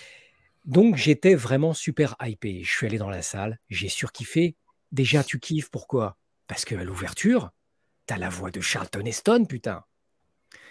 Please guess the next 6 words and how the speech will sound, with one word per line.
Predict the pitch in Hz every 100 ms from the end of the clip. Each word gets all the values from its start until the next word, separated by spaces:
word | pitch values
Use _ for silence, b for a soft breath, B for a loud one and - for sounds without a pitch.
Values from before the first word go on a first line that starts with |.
| b b b _ _ _
It | 117 -
happened. | - - - - - - - _ _ _ _ _ _
It | - - 101
will | 87 78 -
happen | - 233 82
again. » | 85 98 - -